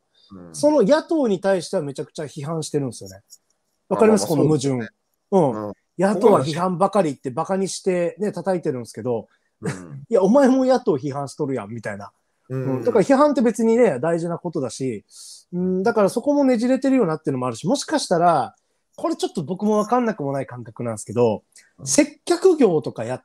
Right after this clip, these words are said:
Speaker 2: てる人からすると、
Speaker 1: はいはい。
Speaker 2: ちょっとこう、批判とか、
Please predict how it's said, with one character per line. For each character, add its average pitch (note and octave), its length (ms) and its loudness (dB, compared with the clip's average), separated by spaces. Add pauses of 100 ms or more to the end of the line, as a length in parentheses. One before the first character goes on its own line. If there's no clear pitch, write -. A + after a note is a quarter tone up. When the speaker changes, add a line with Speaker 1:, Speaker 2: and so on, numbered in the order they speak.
(120)
Speaker 2:
て D3 80 -4
る B2+ 120 -4
人 B2+ 180 -10
か - 80 -8
ら G2+ 100 -10
す - 140 -12
る G#2 100 -14
と、 B2+ 380 2 (220)
Speaker 1:
は F#2+ 160 -8
い - 20 -16
は F2+ 80 -18
い。 E2+ 40 -12
Speaker 2:
ち - 80 4
ょ - 20 8
っ - 100 -4
と G3+ 140 2
こ E3+ 300 6
う、 C#3 40 2
批 G3+ 200 0
判 C4+ 260 0
と C4+ 180 -4
か、 D3+ 460 -6